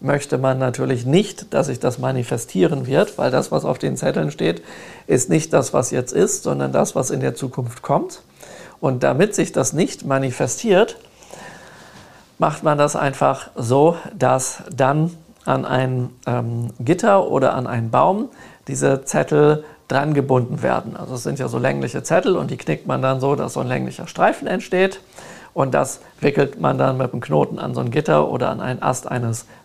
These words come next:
Baumes dort in dem Schreinbezirk und bittet dann die Spirits, dass sie dieses Unglück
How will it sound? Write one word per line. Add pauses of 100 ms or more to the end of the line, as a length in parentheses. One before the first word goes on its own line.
Baumes
dort
in
dem (280)
Schreinbezirk (540)
und (100)
bittet
dann
die
Spirits,
dass
sie
dieses
Unglück